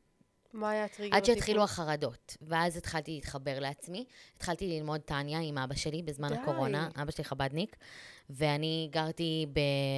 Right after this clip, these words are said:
Speaker 2: ברמלה, ואבא שלי גר ברעננה, בקורונה אי אפשר להיפגש.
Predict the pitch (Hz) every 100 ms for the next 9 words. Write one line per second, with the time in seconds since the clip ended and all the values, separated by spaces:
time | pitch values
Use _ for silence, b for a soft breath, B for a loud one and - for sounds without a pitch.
0 | 123 139 139 151 214 - _ _ _ _
1 | _ _ _ - 160 147 160 156 151 151
2 | 147 - _ _ _ _ _ _ - 156
3 | - - 165 160 - 147 151 143 143 135
4 | 131 127 135 165 B B 147 170 180 185
5 | 180 175 B B 175 190 165 156 151 147
6 | 160